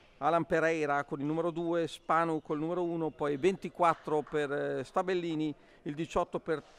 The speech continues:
Taurian, eh, e il numero undici Vieira. Allenatore, eh, lo spagnolo Hagi Serra. Dirigeranno l'incontro i signori Angelo Castagnino e Sebastiano Emanuele.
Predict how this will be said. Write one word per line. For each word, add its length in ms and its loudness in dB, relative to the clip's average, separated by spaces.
Taurian, 640 4
eh, 320 0
e 80 2
il 60 4
numero 240 4
undici 420 0
Vieira. 320 6
Allenatore, 680 4
eh, 180 6
lo 100 4
spagnolo 560 6
Hagi 400 4
Serra. 560 4
Dirigeranno 600 6
l'incontro 800 4
i 100 0
signori 720 0
Angelo 600 2
Castagnino 840 0
e 120 0
Sebastiano 1040 4
Emanuele. 720 6